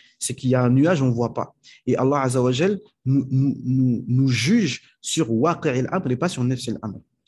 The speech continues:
Il nous, il nous juge sur ce que nous, on peut, on peut voir et on peut, non, sur, sur ce qui se passe concrètement. Est-ce que vous comprenez ? Donc voilà. Et ça donne, euh,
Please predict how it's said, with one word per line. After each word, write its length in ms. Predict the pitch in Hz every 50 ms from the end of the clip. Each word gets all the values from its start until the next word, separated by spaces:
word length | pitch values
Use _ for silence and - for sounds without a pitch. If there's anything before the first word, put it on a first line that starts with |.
| _ _
Il 100 | 123 123
nous, 140 | 123 123 117
il 160 | 127 127 127
nous 80 | 127 123
juge 320 | 117 147 226 220 - -
sur 120 | - - -
ce 80 | -
que 120 | - - 131
nous, 200 | 127 147 190 190
on 120 | 147 123
peut, 260 | - - - 131 127 -
on 100 | 127 120
peut 180 | 123 - 143 135
voir 440 | 120 107 123 135 151 135 127 120
et 60 | 120 120
on 100 | 120 -
peut, 160 | - - - _ _ _ -
non, 160 | 113 98 80 - -
sur, 200 | - - - 127
sur 300 | - - - - 139 -
ce 80 | -
qui 120 | - 139 131
se 60 | -
passe 180 | - 156 -
concrètement. 500 | - 139 127 - - 123 - 120 98 - _ _ _ _ _ _ - - - - - - - _ - - - -
Est-ce 100 | 123 131
que 60 | 143
vous 120 | 135 123
comprenez ? 360 | 127 120 117 - - 104 92 - _ _ _ _ _ _ _ - - _ _ _ _ _ _ -
Donc 140 | 127 123 110
voilà. 280 | 117 110 107 101 92 - _ - - _ _
Et 320 | - 135 139 135 - - - - _ _
ça 260 | - - - 135 120
donne, 380 | 113 139 147 170 185 175 160 - - _ _ _ _ _ _ _ -
euh, 520 | 120 123 117 117 117 113 107 101 98 -